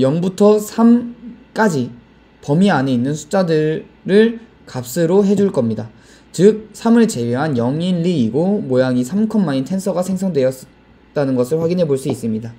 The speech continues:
B를 살펴보면 레인지가 일, 레인지 괄호 열고 일, 오, 이를 했을 때, 저희가 파이썬에서 이는 일부터 사까지 숫자 범위 중에서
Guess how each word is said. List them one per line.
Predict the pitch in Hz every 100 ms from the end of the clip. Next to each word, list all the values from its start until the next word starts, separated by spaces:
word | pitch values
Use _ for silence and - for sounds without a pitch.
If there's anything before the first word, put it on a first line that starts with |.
| - _ - - - -
B를 | 269 277 277
살펴보면 | 277 277 302 185 175 233 160 - - - -
레인지가 | - 160 190 170 156 156 -
일, | 208 233 - 262
레인지 | 139 156 185 196 226 226 - - - - _ -
괄호 | 147 151
열고 | 143 151
일, | 208
오, | 220 226 214 131 - 185 175
이를 | 120 139 170 131 - - _ - 147 160
했을 | 220 247 202
때, | 127 139 120 - - - _ _
저희가 | - 151 143
파이썬에서 | - 233 240 220 196 180
이는 | - 165 202 233 233 - - - -
일부터 | 113 233 233 214
사까지 | - - - 180 175
숫자 | 170 - 202 190
범위 | 143 135 127
중에서 | 113 110 170 139